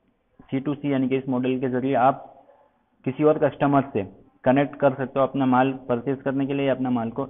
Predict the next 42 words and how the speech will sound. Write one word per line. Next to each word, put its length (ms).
selling 340
करने 260
के 80
लिए, 160
ठीक 140
है। 120
यहाँ 120
पे 100
अटकेंगे 360
अभी, 240
इसके 420
बाद 440
एक 120
और 120
video 240
आएगा, 160
उसके 200
बाद 100
हमारा 180
chapter 320
पूरा 200
हो 120
जाएगा। 260
जो 140
चार 280
अभी 200
model 300
बाकी 260
है 60
हमारे, 260
ग्राहक 380
से 80
व्यवसाय 580
और 240
सरकार 420
से 100
व्यवसाय, 480
सरकार 380
से 120
नागरिक 360
यानी 160
सरकार 380